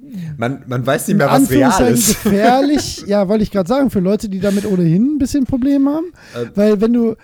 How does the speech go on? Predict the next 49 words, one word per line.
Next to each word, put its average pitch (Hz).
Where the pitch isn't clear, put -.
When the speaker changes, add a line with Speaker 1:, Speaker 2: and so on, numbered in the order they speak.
Speaker 2:
ich -
glaub, 220
ist -
das 247
nicht, 226
gefühlt 220
ist 294
das 269
doch 233
noch 220
mal 220
eine 202
Nummer 202
krasser 214
als, 170
äh, 175
V 175
R, 220
weil 170
da, 175
da, 185
selbst 165
wenn 202
du 269
da 185
Probleme 190
hast, 190
du 185
merkst 196
ja 190
immer 214
noch, 202
dass 180
du 185
so 165
eine 151
Brille 214
auf 208
dem 208
Kopf 214
hast 202
und 170
dass 185
die 175
Welt 202
um 220
dich 196
herum 196
schon 214